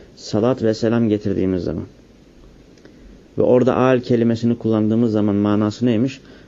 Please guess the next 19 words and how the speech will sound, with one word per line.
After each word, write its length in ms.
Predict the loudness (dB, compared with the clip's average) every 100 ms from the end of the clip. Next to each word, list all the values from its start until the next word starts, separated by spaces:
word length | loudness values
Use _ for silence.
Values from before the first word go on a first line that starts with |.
| -2
Allahümme 380 | 0 2 2 0
salli 320 | 0 0 2
ala 300 | 2 0 0
Muhammed. 520 | -2 -2 -2 -2 -4
Allah 280 | -4 -2 0
Muhammed'e 460 | 0 0 0 -2
salat 380 | -2 -2 -4 -2
eyle 380 | -2 2 2 0 -6 -20 -20 -20 -10
ve 80 | -4
ala 580 | 0 0 0 0 0 0
ali 200 | 0 0
Muhammed. 540 | -2 -2 -2 0 -2 -6 -18 -20 -20 -20 -20 -8
Ve 100 | -4
Muhammed'in 460 | -2 0 0 0 0
aline 360 | 0 0 0
de 80 | -2
salat 320 | -2 -4 -2
eyle. 160 | -2 0
Yani 380 | 0 2 0